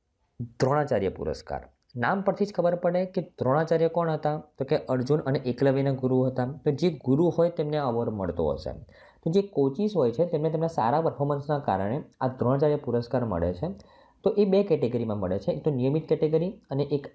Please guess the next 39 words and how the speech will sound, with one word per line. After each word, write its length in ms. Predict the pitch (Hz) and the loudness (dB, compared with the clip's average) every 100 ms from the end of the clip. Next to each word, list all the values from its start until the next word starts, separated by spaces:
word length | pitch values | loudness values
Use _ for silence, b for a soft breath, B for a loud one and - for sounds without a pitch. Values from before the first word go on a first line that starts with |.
| - | -2
આજીવન 360 | 127 120 98 | 0 2 0
કેટેગરીની 600 | 104 78 73 71 71 73 | 0 -4 -2 -4 -6 -6
અંદર, 160 | 73 87 | -6 0
લાઈફ 200 | 110 117 | 0 0
ટાઇમ 160 | 113 101 | -2 -4
કેટેગરીની 520 | 76 - 69 71 73 | -4 -4 -4 -6 -8
અંદર. 260 | 71 - - - B B B B | -12 -14 -14 -20 B B B B
તો 60 | 170 | 0
ટોટલ 220 | 185 226 | 2 2
સાત 520 | 240 - - 175 214 | 0 -2 -2 -2 -4
લોકોને 380 | 185 165 175 175 | -2 0 0 -2
દ્રોણાચાર્ય 380 | 160 139 143 151 | -2 0 2 0
એવોર્ડ 260 | - 123 131 | 2 0 0
મળ્યા 300 | 107 87 87 | 0 0 0
છે, 300 | 87 185 - | -2 -8 -4
એમાંથી 240 | 127 143 | -2 -2
ચાર 400 | 147 - 113 143 - 131 | -2 0 2 0 -2 -2
રેગ્યુલર 280 | 131 170 | 2 2
કેટેગરીમાં 440 | 165 143 139 143 131 | 2 2 0 0 -2
મળ્યા 260 | 92 90 | 0 0
છે 160 | 90 - | -2 -6
અને 220 | 165 127 | -6 -4
ત્રણ 440 | 131 - 104 120 156 - _ 139 | -6 -6 -2 -2 -2 -12 _ 0
લાઈફ 280 | 120 120 | 2 2
ટાઇમ 160 | 139 120 | 0 -2
કેટેગરી 340 | 101 98 85 | -2 -2 -2
અંદર 200 | 82 78 | -2 -4
મળ્યા 300 | 76 64 69 | -4 -6 -8
છે, 160 | 71 - 82 - b b b - | -10 -14 -20 -20 b b b 0
રાઈટ? 320 | 185 233 - b b - | 0 0 -12 b b -2
તો 60 | 220 | 2
રેગ્યુલર 320 | 147 165 214 | 2 2 2
કેટેગરીમાં 560 | 208 208 208 208 214 - | 2 0 0 0 -2 0
એવોર્ડ 320 | 175 196 202 208 - | 2 4 2 -2 -12
કોને 220 | - 190 220 | 0 0 2
મળે? 260 | 180 175 | 0 -2
કે 320 | - _ 185 | -4 _ -6
જે 200 | 139 190 | 2 2
કોચે 560 | 220 151 139 - 151 214 | 4 2 0 2 0 0